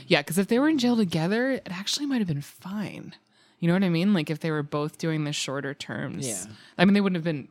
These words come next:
Speaker 1: together, together, but, like, they would have been out at the same time. Like
Speaker 2: And knowing her disposition, I
Speaker 1: Mm-hmm.
Speaker 2: think she'd be fine in jail.
Speaker 1: Uh-huh.
Speaker 2: <laughs> Like, I think she, I think she'd be okay.
Speaker 1: She's small, but she's tough.
Speaker 2: Yeah, she's tough, and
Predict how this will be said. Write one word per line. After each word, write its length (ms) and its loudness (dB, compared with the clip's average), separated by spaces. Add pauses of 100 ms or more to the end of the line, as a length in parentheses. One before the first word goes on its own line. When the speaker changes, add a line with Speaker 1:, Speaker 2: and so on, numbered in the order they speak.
Speaker 1:
together, 400 -2
together, 320 -2
but, 80 0
like, 160 -2
they 100 -2
would 120 0
have 80 -6
been 400 -2
out 260 -2
at 120 -10
the 60 -14
same 240 -10
time. 460 -12
Like 320 -10
Speaker 2:
And 220 -4
knowing 220 0
her 180 0
disposition, 880 -6
I 20 4
Speaker 1:
Mm-hmm. 280 6
Speaker 2:
think 120 -2
she'd 200 -10
be 100 -10
fine 180 -10
in 100 -10
jail. 140 -16 (540)
Speaker 1:
Uh-huh. 380 4
Speaker 2:
<laughs> 180 2
Like, 320 -2
I 100 4
think 220 -6
she, 180 -10 (260)
I 100 -2
think 200 -2
she'd 200 -4
be 120 2
okay. 220 -2
Speaker 1:
She's 260 0
small, 240 2
but 80 -2
she's 200 -2
tough. 520 -2
Speaker 2:
Yeah, 180 0
she's 200 -4
tough, 340 2 (140)
and 440 2